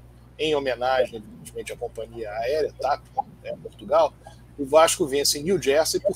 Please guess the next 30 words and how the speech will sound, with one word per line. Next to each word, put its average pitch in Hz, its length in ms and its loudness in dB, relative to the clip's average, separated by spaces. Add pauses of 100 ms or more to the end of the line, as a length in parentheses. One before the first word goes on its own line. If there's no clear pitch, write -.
três 196 420 2
a 143 120 6
zero, 139 340 4
uma 180 120 -2
belíssima 180 680 0
partida. - 340 0
Essa 175 180 4
passou 170 440 2
ao 156 120 4
vivo 170 280 -4 (480)
por 143 160 4
essa 143 440 6
emissora, 135 540 -2
T 120 140 -8
V 123 120 -6
Corcovado. 120 640 -2 (360)
O 135 100 -6
Vasco 147 300 4
venceu 143 260 -2
por 131 160 -12
três 139 300 -4
a 127 120 0
zero 135 260 -2
de 123 40 -20
forma 131 240 -6
belíssima, 123 520 -4
uma 104 60 -14
bela 131 200 2
partida 120 360 -4
do 107 120 -16